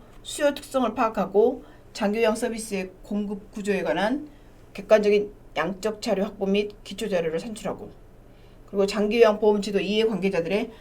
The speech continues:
전반적인 만족도를 향상시키고 장기 요양 서비스의 질적 개선을 위한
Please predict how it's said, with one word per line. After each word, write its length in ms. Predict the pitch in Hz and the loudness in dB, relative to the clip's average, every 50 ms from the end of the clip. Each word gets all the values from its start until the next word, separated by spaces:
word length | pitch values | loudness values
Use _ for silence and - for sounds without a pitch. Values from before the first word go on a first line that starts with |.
| - - - | -20 -20 -14
전반적인 500 | - - 202 202 202 214 196 196 180 156 | -8 -4 -2 0 0 0 0 0 0 0
만족도를 560 | 151 165 165 185 185 202 202 208 202 185 180 220 | 0 2 2 2 0 0 -2 -2 -4 -4 -4 -4
향상시키고 760 | 226 208 226 202 185 - - - 147 - 190 226 277 302 - - - - - - - - - - - | -4 -4 -6 -6 -8 -8 -10 -10 -6 -2 -2 -2 -2 -2 -6 -12 -18 -20 -20 -20 -20 -20 -20 -14 -6
장기 240 | - 226 202 208 233 | -4 -2 0 0 2
요양 160 | 226 220 226 | 2 2 2
서비스의 440 | - 262 170 226 233 - 180 165 165 | 2 0 -2 -2 -2 -4 -6 -6 -4
질적 420 | - 202 190 190 - 208 202 - | -4 -6 -4 -4 -2 -4 -4 -2
개선을 480 | - 185 190 202 196 196 196 180 - - | -4 -4 -2 0 0 0 0 -2 -2 0
위한 340 | 165 165 180 202 240 247 | 0 0 2 0 -2 -4